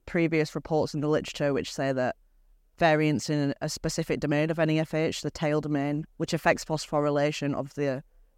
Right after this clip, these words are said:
protein that is found in the serum and C S F, um, they actually said that, uh, mi-, perhaps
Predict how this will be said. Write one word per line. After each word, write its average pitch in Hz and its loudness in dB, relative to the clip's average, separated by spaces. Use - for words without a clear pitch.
protein 156 4
that 147 2
is 151 -2
found 147 2
in 147 0
the 139 0
serum 143 2
and 139 -2
C 139 -2
S 131 -2
F, 127 0
um, 147 0
they 160 4
actually 156 0
said 147 -2
that, 143 0
uh, 156 2
mi-, 156 2
perhaps - -2